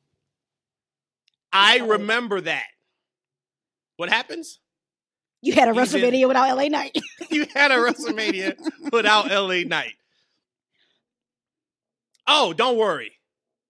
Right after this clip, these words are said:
Speaker 1: Don't worry. L A Knight's time is Money in the Bank. Okay.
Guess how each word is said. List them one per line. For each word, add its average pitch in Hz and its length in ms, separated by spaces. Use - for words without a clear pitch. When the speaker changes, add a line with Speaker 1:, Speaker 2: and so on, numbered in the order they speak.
Speaker 1:
Don't 196 160
worry. 143 320
L 185 100
A 175 60
Knight's 175 320
time 160 280
is 139 100
Money 151 180
in 135 60
the 135 60
Bank. 117 140
Okay. 277 360